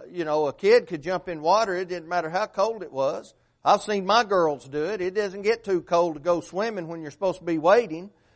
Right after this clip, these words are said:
But I never did like the cold like that. But it's been my experience with other children. It doesn't bother them too bad. So Dad got cold, and he needed to go in and warm up.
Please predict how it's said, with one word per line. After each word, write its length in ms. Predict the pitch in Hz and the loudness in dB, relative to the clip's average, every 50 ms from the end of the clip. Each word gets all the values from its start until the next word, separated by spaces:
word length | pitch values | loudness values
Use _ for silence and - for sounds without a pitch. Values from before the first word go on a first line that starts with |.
| _ _ _ | _ _ _
But 140 | 156 170 226 | 4 8 8
I 100 | 294 320 | 8 8
never 220 | 277 233 233 240 | 6 4 2 2
did 180 | 240 277 294 269 | 2 0 0 4
like 280 | 254 220 202 - - | 4 4 4 2 0
the 60 | 170 | -8
cold 400 | - - 180 170 156 143 143 127 | -2 2 4 4 4 4 2 0
like 260 | 135 139 139 131 - - | 0 0 0 -2 -2 -4
that. 280 | 143 120 110 - - _ _ _ _ _ _ _ _ _ _ _ _ _ _ | -4 -4 -4 -6 -12 _ _ _ _ _ _ _ _ _ _ _ _ _ _
But 520 | 151 160 170 170 170 170 165 156 - - - | -2 0 2 4 4 2 2 -2 -4 -12 -12
it's 220 | 165 175 156 - | -8 -8 -8 -6
been 200 | 185 214 220 214 | -2 -2 -2 0
my 160 | 208 226 254 277 | 0 0 0 -2
experience 380 | 220 - - 233 226 202 - | -4 -6 -4 -4 -4 -4 -4
with 120 | 196 202 202 | -4 -4 -2
other 200 | 214 208 202 165 | -2 -2 -2 -4
children. 360 | - 220 226 269 269 233 180 | -2 0 0 2 0 0 -4
It 40 | 190 | -4
doesn't 200 | 226 233 202 180 | -4 -4 -2 2
bother 340 | 202 220 247 254 214 202 | 4 4 4 4 2 0
them 200 | 185 214 233 226 | -4 -4 -4 -6
too 180 | - - 190 170 | -4 -2 -2 -2
bad. 300 | 143 156 165 202 226 - | 0 2 4 4 4 2
So 160 | - 185 165 | 2 0 2
Dad 340 | 160 190 240 294 311 285 214 | 4 6 6 6 6 4 6
got 220 | 214 208 208 208 | 4 4 4 2
cold, 420 | - - 254 285 294 277 254 247 220 | 2 4 8 10 10 10 10 8 4
and 100 | 202 202 | -2 -4
he 120 | 233 285 | -4 -2
needed 220 | 285 262 233 202 175 | -2 -2 -4 -4 -4
to 60 | 190 | -2
go 260 | 175 220 214 208 202 | 2 4 4 4 4
in 180 | 220 247 262 247 | 4 2 2 0
and 100 | 226 208 | -2 -2
warm 280 | 202 214 214 208 202 226 | 0 2 2 4 4 4
up. 420 | 269 302 294 262 254 - _ | 4 4 4 2 0 -2 _